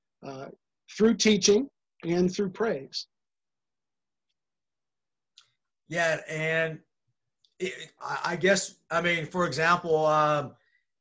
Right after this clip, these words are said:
Speaker 2: you know, we focus so much on made
Speaker 1: <laughs>
Speaker 2: shots, right, Ray, in
Speaker 1: Yep.
Speaker 2: basketball, um, rather than what it takes to get that shot. Maybe we, we, we actually evaluate what we call screen assist.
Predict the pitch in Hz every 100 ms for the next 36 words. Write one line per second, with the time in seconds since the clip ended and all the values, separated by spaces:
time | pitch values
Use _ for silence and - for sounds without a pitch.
0 | _ - 175 156 156 170 196 185 180 -
1 | - 196 185 180 180 170 - 147 147 143
2 | 139 131 151 160 240 220 - 170 156 143
3 | - - - - _ _ 151 165 160 170
4 | 165 170 151 135 139 151 202 160 160 156
5 | 156 - _ _ _ _ 147 151 147 143
6 | 135 120 - - 165 180 170 165 165 151
7 | 139 175 170 - - 180 185 175 - -
8 | - 156 113 185 180 165 143 127 - 143
9 | 135 143 160 160 160 143 - _ - 165
10 | 180 165 214 185 156 202 220 202 190 185
11 | 165 156 160 160 156 151 156 147 151 156
12 | 135 - - 180 185 175 143 - 127 -
13 | - -